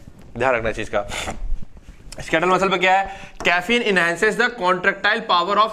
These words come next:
skeletal muscles, यानी कि हम देखा ना कई बार कुछ लोग क्या करते हैं, अ, running वगैरह करने से पहले ना coffee पीते हैं तो उसकी contraction power बढ़ जाती है, जिससे क्या running बहुत अच्छी होती है। At high concentration it increase the release of calcium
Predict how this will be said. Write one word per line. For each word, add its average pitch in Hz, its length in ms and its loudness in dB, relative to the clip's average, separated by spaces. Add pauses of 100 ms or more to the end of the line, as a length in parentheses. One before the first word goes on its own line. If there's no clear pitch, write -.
(100)
skeletal 160 380 -2
muscles, 117 260 -6
यानी 143 160 -2
कि 170 60 -4
हम 160 140 0
देखा 156 180 0
ना 226 100 2
कई 165 120 2
बार 175 120 2
कुछ 165 180 -4
लोग 175 80 4
क्या 175 100 4
करते 165 220 4
हैं, 220 100 2
अ, - 720 0
running 165 260 4
वगैरह 190 200 6
करने 180 240 2
से 202 80 2
पहले 180 200 2
ना 240 140 2
coffee 160 340 0
पीते 123 280 -2
हैं 98 200 -6 (680)
तो 170 60 6
उसकी 196 120 6
contraction 170 400 2
power 190 180 6
बढ़ 180 160 4
जाती 180 240 4
है, 214 60 2
जिससे 196 180 2
क्या 185 120 4
running 170 260 2
बहुत 175 140 4
अच्छी 170 200 2
होती 113 280 0
है। 110 180 -4 (640)
At 202 100 6
high 202 240 2
concentration 220 480 0
it 226 100 2
increase 196 440 2
the 226 140 4
release 185 260 2
of 247 160 6 (460)
calcium 185 440 2